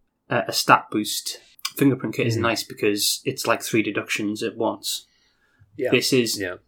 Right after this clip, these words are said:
Speaker 1: not like that. It's, like, three seeking answers at once.
Speaker 2: Yeah.
Speaker 1: Um,
Speaker 2: <laughs> Yeah.
Speaker 1: that
Speaker 2: Three seeking
Speaker 1: powerhouse.
Speaker 2: answers where you need an
Speaker 1: <laughs>
Speaker 2: enemy.
Speaker 1: Yeah.
Speaker 2: Yeah. Yeah.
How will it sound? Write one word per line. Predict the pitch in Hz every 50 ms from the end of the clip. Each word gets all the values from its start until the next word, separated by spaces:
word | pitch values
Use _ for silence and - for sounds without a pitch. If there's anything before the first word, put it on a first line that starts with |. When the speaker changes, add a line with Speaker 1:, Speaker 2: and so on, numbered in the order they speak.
| _ _
Speaker 1:
not | 127 120 131 143 139
like | 143 170 170
that. | 151 170 175 139
It's, | 123 - -
like, | 143 127 110 -
three | - - 139 123
seeking | - - - - 165 143 -
answers | - 135 139 - - 151 151 -
at | 151 -
once. | 139 143 156 170 165 - - - - - - - _ _ _ _ _ _ _ _ _ _ _ _
Speaker 2:
Yeah. | - 127 123 - 143 147
Speaker 1:
Um, | 139 131 139 170 165
Speaker 2:
<laughs> | - - - 127
Yeah. | 120 117 120 113 107 - - - - -
Speaker 1:
that | 135 131 - -
Speaker 2:
Three | - - 131 127 135
seeking | 127 127 127
Speaker 1:
powerhouse. | 131 127 127 123 131 - -
Speaker 2:
answers | 120 - - -
where | - 117 127 131 131 131
you | 131 127 123 123
need | 123 123 120 113
an | 117 117
Speaker 1:
<laughs> | 117 110
Speaker 2:
enemy. | 107 127 104 110 110 - 131 -
Speaker 1:
Yeah. | - - 123 143 120
Speaker 2:
Yeah. | 120 113 104 - - - - - - - - -
Yeah. | - 113 104